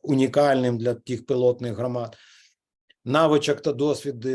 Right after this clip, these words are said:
гібридної команди. Чому гібридної? Бо ми, ну, наполягаємо, щоб вона складалася відразу від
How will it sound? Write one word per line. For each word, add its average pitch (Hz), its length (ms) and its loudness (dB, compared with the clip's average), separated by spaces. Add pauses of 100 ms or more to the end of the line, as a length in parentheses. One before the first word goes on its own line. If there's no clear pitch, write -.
(180)
гібридної 151 680 -4
команди. 156 520 -8
Чому 147 300 -4
гібридної? 147 580 -6
Бо 120 140 -6
ми, 143 440 -6
ну, 151 220 -6
наполягаємо, 127 680 -4
щоб 110 180 -10
вона 123 200 -4
складалася 120 580 -2
відразу 120 540 -2
від 107 220 -6